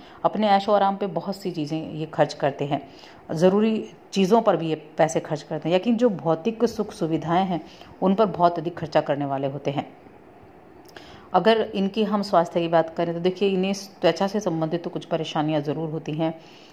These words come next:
साथ ही इनको अनिद्रा की शिकायत भी रहती है और पेट संबंधी परेशानियां भी इनको कभी कभार क-, ज़्यादा हो जाती हैं। बाकी इनके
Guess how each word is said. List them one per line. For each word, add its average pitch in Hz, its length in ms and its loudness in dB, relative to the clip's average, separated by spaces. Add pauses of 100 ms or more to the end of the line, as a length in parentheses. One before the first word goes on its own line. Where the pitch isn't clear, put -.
(120)
साथ 147 220 4
ही 165 120 -6
इनको 160 260 0
अनिद्रा 156 420 4
की 175 260 -4
शिकायत 156 420 2
भी 160 100 -4
रहती 156 320 -4
है 160 280 0 (440)
और 147 240 6 (380)
पेट 220 180 2
संबंधी 185 340 0
परेशानियां 160 600 0
भी 151 220 -2
इनको 147 260 -4
कभी 147 240 0
कभार 156 360 6 (180)
क-, 147 280 2
ज़्यादा 156 760 4
हो 165 60 2
जाती 160 280 2
हैं। 180 220 -4 (580)
बाकी 180 340 2
इनके 240 300 -2